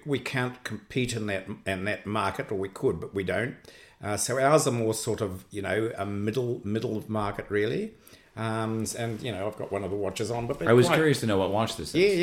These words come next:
Speaker 1: yeah, yeah, yeah. Well, it's, it's a Michael Hill watch, of course.
Speaker 2: Oh,
Speaker 1: We
Speaker 2: you
Speaker 1: couldn't
Speaker 2: make your
Speaker 1: oh, we
Speaker 2: own
Speaker 1: do, we do
Speaker 2: watches?
Speaker 1: indeed. Oh, yes, indeed.
Speaker 2: I've seen a few of these around the clubhouse today,
Speaker 1: <laughs>
Speaker 2: and I confused it with the Panerai from far away.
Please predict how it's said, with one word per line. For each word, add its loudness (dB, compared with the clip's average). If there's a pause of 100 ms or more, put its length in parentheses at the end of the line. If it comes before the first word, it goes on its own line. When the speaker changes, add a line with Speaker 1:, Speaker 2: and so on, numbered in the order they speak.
Speaker 1:
yeah, 4 (180)
yeah, 2
yeah. 2
Well, 0
it's, -2
it's -4
a 2
Michael 0
Hill 0
watch, -4
of -8
course. -4
Speaker 2:
Oh, 6
Speaker 1:
We 6
Speaker 2:
you 6
Speaker 1:
couldn't 8
Speaker 2:
make 6
your 10
Speaker 1:
oh, 4
we 10
Speaker 2:
own 12
Speaker 1:
do, 12
we 8
do 10
Speaker 2:
watches? 12
Speaker 1:
indeed. 12
Oh, 8
yes, 6
indeed. 4
Speaker 2:
I've 6
seen 4
a 6
few 6
of 6
these 8
around 8
the 8
clubhouse 6
today, 8
Speaker 1:
<laughs> 0
Speaker 2:
and 8
I 8
confused 6
it 8
with 10
the 4
Panerai 6 (420)
from 4
far 8
away. 6